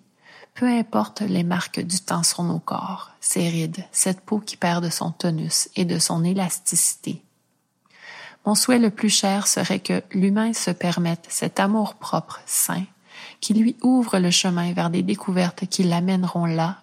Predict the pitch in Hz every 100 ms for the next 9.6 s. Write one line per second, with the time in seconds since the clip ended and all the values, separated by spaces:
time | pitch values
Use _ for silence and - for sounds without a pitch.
0 | - 190 190 190 - 196 214 214 196 185
1 | 185 185 - - 240 240 - 233 220 185
2 | - - - 185 185 185 190 - 175 170
3 | 175 180 - - - 170 160 160 175 _
4 | _ _ - - - - 233 - - 226
5 | 226 240 240 214 208 202 190 - 185 175
6 | 180 190 185 175 175 180 170 160 - 175
7 | 175 170 180 170 160 160 160 - - -
8 | _ _ - - _ - 214 214 196 202
9 | - 196 - 175 - 170